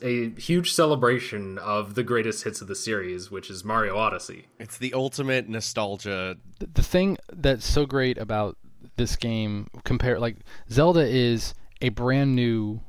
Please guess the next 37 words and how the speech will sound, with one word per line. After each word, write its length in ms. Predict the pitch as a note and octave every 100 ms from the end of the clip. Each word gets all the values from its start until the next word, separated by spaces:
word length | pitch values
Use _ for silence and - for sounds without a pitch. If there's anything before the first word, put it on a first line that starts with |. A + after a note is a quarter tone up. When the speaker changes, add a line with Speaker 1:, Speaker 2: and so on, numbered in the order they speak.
| -
Speaker 3:
like, 140 | G#2+ G2+
they 120 | G#2+
broke 340 | G2 A#2 A#2
Zelda 480 | G2+ A2 G#2+ G2 F2+ -
to 80 | -
fix 260 | A#2 -
Zelda, 400 | A2 G#2 G2+ F#2+ -
and 140 | A2
Mario 400 | A2 B2 B2 A2
is 100 | G#2
just 240 | - A2
a 120 | A#2 A2+
refinement 800 | G2+ - A2+ G#2+ G2+ F2+ - -
of 140 | B2 A2
everything 420 | G#2+ A2+ A#2+ A2+
that 80 | G2+
makes 260 | G#2 -
Mario 340 | A2 G2+ G2+ F#2
so 260 | - G#2+
good. 300 | G2+ G#2 F2+
It's 160 | G#2+ -
complete 460 | - A#2 - C#3
opposite 480 | A2+ A#2 - - A2
directions, 640 | G#2+ G2+ - - F2 E2 - - -
and 380 | A#2 G#2+ G#2 - - -
Nintendo 500 | B2 A2+ G#2 A#2 A2
is 100 | G#2
able 140 | A2 G2
to 40 |
pull 200 | - B2
both 220 | G#2 G#2+
of 40 | A2+
them 100 | G2+
off, 320 | G2+ F#2+ -
like, 140 | G2
spectacularly. 800 | - D3 - G#2 F#2 F#2+ D#2 A1 - - - - - -
Speaker 2:
Agreed. 400 | B2+ A2+ A#2 G#2